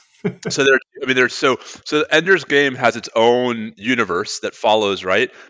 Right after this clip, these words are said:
Speaker 2: But then there's the Ender Shadow. Ender, I mean, even if you don't read any of the sequels to Ender's Game, like,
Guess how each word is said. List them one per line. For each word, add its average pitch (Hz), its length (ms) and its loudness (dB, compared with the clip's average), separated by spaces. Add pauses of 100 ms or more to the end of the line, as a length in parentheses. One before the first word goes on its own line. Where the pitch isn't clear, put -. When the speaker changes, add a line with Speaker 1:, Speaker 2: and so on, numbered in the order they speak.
Speaker 2:
But 120 100 -4
then 123 120 2
there's 117 220 -2
the 117 120 -10
Ender 117 300 0
Shadow. 104 720 0 (540)
Ender, 165 160 2
I 135 60 -2
mean, 131 140 -2 (320)
even 202 160 0
if 220 120 -2
you 175 40 -2
don't 156 200 0
read 127 160 -2 (180)
any 131 140 -2
of 117 100 -4
the 104 220 2
sequels 127 520 -4
to - 120 -6
Ender's 104 280 -4
Game, 82 320 -4
like, 104 200 -6